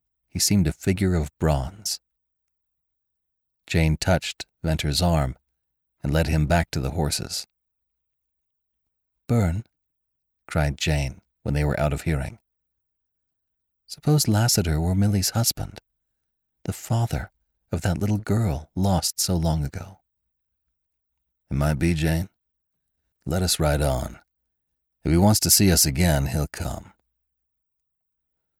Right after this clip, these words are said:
So they mounted and rode out to the cattle trail and began to climb. From the height of the ridge, where they had started down, Venters looked back. He did not see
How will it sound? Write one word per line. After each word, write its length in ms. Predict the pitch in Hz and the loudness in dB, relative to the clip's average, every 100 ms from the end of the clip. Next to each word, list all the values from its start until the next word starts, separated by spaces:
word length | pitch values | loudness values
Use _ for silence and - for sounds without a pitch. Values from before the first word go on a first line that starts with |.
| _ _ | _ _
So 140 | - | 2
they 120 | 123 | 6
mounted 460 | 123 135 151 - 82 | 8 8 6 4 2
and 200 | 87 90 | 2 4
rode 220 | 101 101 | 4 6
out 180 | 107 98 | 6 4
to 100 | - | 0
the 100 | 73 | -4
cattle 340 | - - 82 69 | -2 0 0 -2
trail 400 | - 67 60 64 | -4 -4 -4 -4
and 100 | 69 | -4
began 300 | 71 78 73 | -2 0 0
to 80 | |
climb. 400 | - 90 78 67 - _ _ _ _ _ _ _ _ _ _ _ _ | -2 -2 0 -2 -8 _ _ _ _ _ _ _ _ _ _ _ _
From 240 | - 110 | 4 6
the 120 | 104 98 | 8 8
height 200 | 151 160 | 6 6
of 80 | |
the 100 | 90 | 4
ridge, 520 | 78 101 78 55 - - _ _ _ - | 4 4 4 0 -6 -10 _ _ _ -4
where 100 | 76 | 0
they 140 | 71 | 0
had 120 | 67 | 0
started 440 | - 98 82 65 - | 0 2 2 0 2
down, 400 | 90 76 67 - _ _ _ _ | 4 4 2 -4 _ _ _ _
Venters 500 | 104 127 98 90 - | 2 4 4 2 2
looked 220 | 87 - | -2 0
back. 460 | 78 71 - - - _ _ _ _ _ _ _ _ _ _ _ | -2 -2 -4 -12 -20 _ _ _ _ _ _ _ _ _ _ _
He 120 | 95 | 0
did 120 | 90 | 2
not 220 | 107 104 | 4 2
see 440 | - 104 92 58 | 2 2 2 0